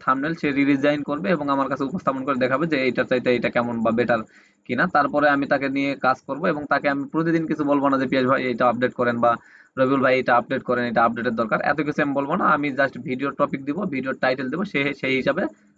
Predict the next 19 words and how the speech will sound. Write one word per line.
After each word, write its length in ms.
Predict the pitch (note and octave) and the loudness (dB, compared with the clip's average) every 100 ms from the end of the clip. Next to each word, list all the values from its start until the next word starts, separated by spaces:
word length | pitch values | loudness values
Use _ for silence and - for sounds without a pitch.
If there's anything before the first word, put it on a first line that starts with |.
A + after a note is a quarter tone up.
| _ | _
থাম্বনেল 280 | D#3+ D#3 C#3 | 0 0 0
ডিজাইন 240 | C3 C3 | -2 -2
করবে। 240 | A#2+ A2+ A2+ | 0 -2 -2
এই 180 | - G#3+ | 0 2
ধরনের 340 | F#3+ F#3+ F#3 | 4 4 2
কিছু 180 | F3 E3+ | 0 0
একটা 220 | D#3 - | -2 0
লিখে 240 | C#3+ C#3 F#3 | -2 -2 -2
তিনি 160 | E3 | -2
Facebook-এ 400 | D#3 D3 C3+ C3+ | -2 -4 -4 -6
পোস্ট 220 | C3+ E3+ - | -2 -2 0
করেছিলেন, 360 | B2+ A#2 E3 | -2 0 -2
যদিও 220 | C#3+ C3+ | -2 -2
আমি 100 | C3 | -2
পোস্টটা 260 | B2 B2+ B2+ | -4 -6 -4
সেভ 160 | - C#3 | -4 -2
করে 120 | C3 | 0
রাখি 180 | A2+ A2 | 0 0
নাই। 120 | D3+ | -2